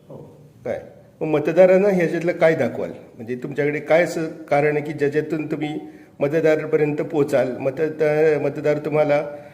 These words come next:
Speaker 2: अ, मतदान करतील असं तुम्हाला वाटतं?
Speaker 1: बघा, मी गेल्या तीन वर्षात एक सामान्य नागरिक म्हणून आणि माझा जो पक्ष आहे त्याच्याबरोबर जी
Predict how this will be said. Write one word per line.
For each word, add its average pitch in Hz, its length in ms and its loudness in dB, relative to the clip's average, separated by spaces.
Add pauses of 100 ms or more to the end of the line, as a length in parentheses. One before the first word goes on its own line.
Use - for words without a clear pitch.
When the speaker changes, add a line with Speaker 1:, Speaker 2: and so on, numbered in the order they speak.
(140)
Speaker 2:
अ, 143 280 4
मतदान 165 460 4
करतील 160 320 2
असं 160 200 2
तुम्हाला 160 260 2
वाटतं? 123 340 0 (2000)
Speaker 1:
बघा, 196 160 -14
मी 180 120 -8
गेल्या 180 680 -8 (100)
तीन 180 220 -10
वर्षात 170 680 -8
एक 156 140 -14
सामान्य 160 420 -10
नागरिक 160 420 -10 (240)
म्हणून 127 460 -16
आणि 147 540 -14 (140)
माझा 131 560 -18
जो 135 200 -16
पक्ष - 220 -16
आहे - 540 -12 (360)
त्याच्याबरोबर 135 580 -14 (1600)
जी 160 480 -12